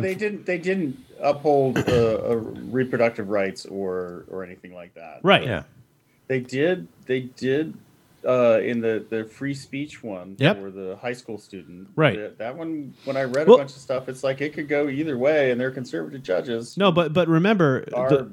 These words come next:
Speaker 1: leaning towards control.
Speaker 2: r-, well, no, right-wing, right-wing judges are always going to push for First Amendment openness.
Speaker 1: N-, n-, no, conservative judges are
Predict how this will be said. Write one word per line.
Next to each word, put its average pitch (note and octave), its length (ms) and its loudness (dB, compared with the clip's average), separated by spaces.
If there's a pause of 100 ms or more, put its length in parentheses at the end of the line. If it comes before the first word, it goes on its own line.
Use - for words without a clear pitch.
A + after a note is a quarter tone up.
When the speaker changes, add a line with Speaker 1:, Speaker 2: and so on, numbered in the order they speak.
Speaker 1:
leaning C3+ 380 -4
towards C3 320 -4
control. A#2+ 680 -2 (180)
Speaker 2:
r-, C3+ 240 2
well, F3 160 6
no, E3+ 240 6
right-wing, F#3 680 4
right-wing D#3 480 6
judges A#2 640 2
are A2+ 160 2
always C3+ 460 4
going A#2+ 300 2
to A#2+ 60 0
push - 540 -4
for G2+ 540 2
First - 420 2
Amendment G2 640 0 (160)
openness. E2 760 2
Speaker 1:
N-, D3+ 320 -4
n-, D3+ 340 -4
no, D3 320 6
conservative D3 560 4
judges G2 580 4
are G2+ 320 4